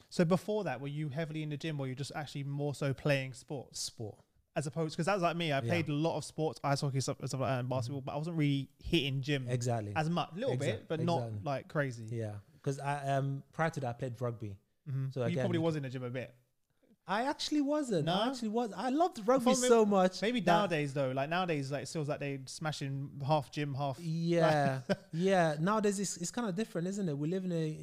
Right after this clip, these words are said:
Speaker 2: in a, in a completely different era. Back then, it was so much fun, and you don't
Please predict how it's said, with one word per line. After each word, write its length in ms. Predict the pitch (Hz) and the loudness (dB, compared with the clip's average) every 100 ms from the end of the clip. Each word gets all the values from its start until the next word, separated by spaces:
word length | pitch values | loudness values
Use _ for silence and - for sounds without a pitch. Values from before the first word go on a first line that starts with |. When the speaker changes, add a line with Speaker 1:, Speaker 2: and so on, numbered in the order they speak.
| 151 160 | -10 -4
Speaker 2:
in 80 | 160 | -2
a, 80 | |
in 200 | 156 156 | -2 -2
a 100 | 151 | -4
completely 340 | 143 156 160 156 | -2 -4 -2 -2
different 300 | 156 - 139 | -2 -4 -4
era. 280 | 165 170 117 | -2 0 -2
Back 220 | 117 190 165 | -2 -4 -2
then, 240 | 165 165 156 | 0 0 -2
it 100 | 156 | -2
was 140 | 151 | -2
so 320 | - - 180 | -2 0 2
much 180 | 175 160 | 2 -2
fun, 320 | - 170 170 135 | -4 -2 0 0
and 180 | 135 123 - - _ | -2 -4 -12 -20 _
you 120 | 139 | -6
don't 240 | 180 170 | -2 -2